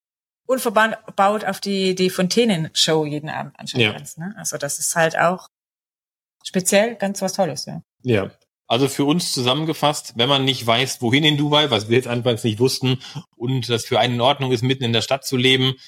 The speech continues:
Speaker 2: ist für uns der Burj Khalifa die erste Wahl und ist immer noch die erste Wahl, weil man einfach sehr zentral ist. Es wird sich um alles gekümmert. Du musst dich um gar nichts kümmern, ehrlich gesagt.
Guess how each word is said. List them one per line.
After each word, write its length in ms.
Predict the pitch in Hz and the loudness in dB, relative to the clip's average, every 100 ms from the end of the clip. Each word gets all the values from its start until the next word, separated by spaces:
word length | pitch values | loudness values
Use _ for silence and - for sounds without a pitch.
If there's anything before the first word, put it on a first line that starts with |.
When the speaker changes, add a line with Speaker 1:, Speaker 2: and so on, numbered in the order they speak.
| _ _ - | _ _ -8
Speaker 2:
ist 160 | 117 | -6
für 140 | - 104 | -2 2
uns 200 | 143 170 | 2 2
der 100 | 107 | 2
Burj 240 | 110 107 | 2 2
Khalifa 360 | 107 104 101 101 | 0 0 2 2
die 80 | |
erste 300 | 95 98 104 | 0 -2 -2
Wahl 200 | 95 107 | 2 2
und 160 | 123 101 | 0 -4
ist 220 | 139 - | -6 -4
immer 180 | - 143 | 0 2
noch 160 | 107 95 | 2 0
die 140 | 101 | -4
erste 340 | 92 95 98 | -4 -6 -4
Wahl, 260 | 92 98 117 - _ _ | 0 2 0 -4 _ _
weil 140 | 101 | 0
man 160 | 117 110 | 2 0
einfach 540 | 101 110 107 107 - _ | 0 0 2 0 -2 _
sehr 280 | - 120 127 | -2 0 0
zentral 500 | 110 104 101 98 101 | -2 0 2 2 2
ist. 260 | 98 - | -2 -4
Es 140 | - 101 | -8 -2
wird 140 | 120 | 0
sich 140 | 110 110 | 0 -6
um 60 | - | -2
alles 240 | 127 - | -2 -2
gekümmert. 400 | 107 - 110 107 | -4 0 2 2
Du 60 | 101 | -2
musst 180 | 120 | -4
dich 100 | 117 | -6
um 140 | 107 101 | -10 -2
gar 180 | 107 127 | 0 0
nichts 240 | 117 - | -4 -4
kümmern, 320 | - 98 95 | -2 0 0
ehrlich 220 | 98 90 | -2 -6
gesagt. 340 | - 98 113 | -4 0 0